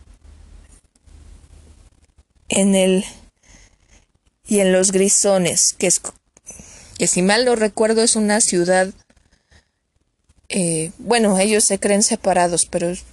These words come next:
está en, entre, entre, este, Suiza y, y Francia, según mis recuerdos.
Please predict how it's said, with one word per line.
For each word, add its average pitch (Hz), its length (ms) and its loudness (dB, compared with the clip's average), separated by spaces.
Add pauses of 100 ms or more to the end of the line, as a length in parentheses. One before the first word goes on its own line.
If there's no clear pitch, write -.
(120)
está 208 340 -2
en, 214 220 -2
entre, 185 500 0 (800)
entre, 180 500 -2
este, 160 560 -4 (880)
Suiza 214 680 0
y, 175 240 -4
y 180 180 -6
Francia, 175 540 -2
según 180 480 0
mis 180 200 2
recuerdos. 170 600 -2